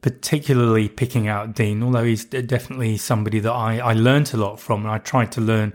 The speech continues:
as much as I could from him when I was with him. But you'll, you'll make friends, um, Rufano, who, um, is in Tanzania at Arusha, uh, if you're listening to this.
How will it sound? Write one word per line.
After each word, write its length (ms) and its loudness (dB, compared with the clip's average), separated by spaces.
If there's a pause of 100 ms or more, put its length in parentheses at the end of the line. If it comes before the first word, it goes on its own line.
(380)
as 140 -2
much 260 2
as 120 0
I 200 0
could 320 2
from 260 0
him 140 -2
when 80 -2
I 80 -2
was 140 -6
with 200 0
him. 260 -6 (1040)
But 340 0
you'll, 360 4 (200)
you'll 200 4
make 280 4
friends, 540 0
um, 180 0
Rufano, 640 2
who, 400 2
um, 460 0 (680)
is 180 0
in 140 4
Tanzania 680 2
at 60 -4
Arusha, 680 -2 (160)
uh, 300 -6
if 160 -10
you're 120 -2
listening 340 -4
to 100 -10
this. 280 -4